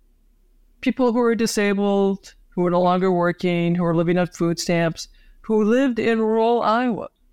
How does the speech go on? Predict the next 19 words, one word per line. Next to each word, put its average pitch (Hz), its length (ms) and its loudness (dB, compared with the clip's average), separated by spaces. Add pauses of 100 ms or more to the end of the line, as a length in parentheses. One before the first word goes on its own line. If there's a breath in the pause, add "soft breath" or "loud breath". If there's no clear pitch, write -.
(120)
or 196 220 -2
rural 226 340 2
Missouri 214 640 0
or 196 240 0
rural 220 340 2
Illinois, 196 600 0 (400)
shopping 240 540 0
at 214 160 0
small 240 640 0
town 226 720 0 (480)
rural 240 420 2
grocery 226 460 -2
stores 151 540 -4
or 220 120 2
the 214 100 2
small 214 360 0
town 214 380 0
convenience 202 560 0
stores. - 420 -8